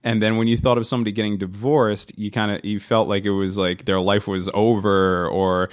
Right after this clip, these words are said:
you know, it's the sad, you know, like, the sad person who's divorced and, and, and everything like that. Now that I'm, now that I'm older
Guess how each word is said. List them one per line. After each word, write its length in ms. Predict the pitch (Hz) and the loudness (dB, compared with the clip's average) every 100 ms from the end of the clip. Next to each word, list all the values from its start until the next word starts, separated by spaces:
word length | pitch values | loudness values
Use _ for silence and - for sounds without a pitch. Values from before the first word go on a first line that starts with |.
| - - - | -10 -18 -4
you 120 | 107 | 0
know, 220 | 95 92 - | 2 0 -2
it's 180 | 98 | -6
the 140 | - 98 | -8 -6
sad, 440 | - 104 101 104 | 0 0 0 -2
you 120 | 104 | -4
know, 140 | 101 95 | -2 -2
like, 160 | 95 95 | -4 -6
the 60 | |
sad 260 | - 104 98 | -2 -2 0
person 300 | 110 101 95 | -2 -2 -4
who's 160 | 92 90 | -6 -6
divorced 600 | 92 110 104 98 92 90 | -6 -2 0 0 -4 -8
and, 200 | 87 - | -10 -10
and, 200 | 98 95 | -8 -8
and 380 | 101 98 - 98 | -8 -10 -8 -8
everything 320 | 95 95 98 | -6 -6 -6
like 160 | 92 92 | -8 -4
that. 200 | 131 120 - - 113 | -4 -4 -12 -10 -2
Now 240 | 131 170 | 0 2
that 100 | 135 | 0
I'm, 120 | 110 - | -2 -2
now 240 | 120 175 | 0 0
that 140 | 139 | 0
I'm 120 | 101 101 | -2 0
older 600 | 131 120 104 104 104 | 2 2 2 0 -2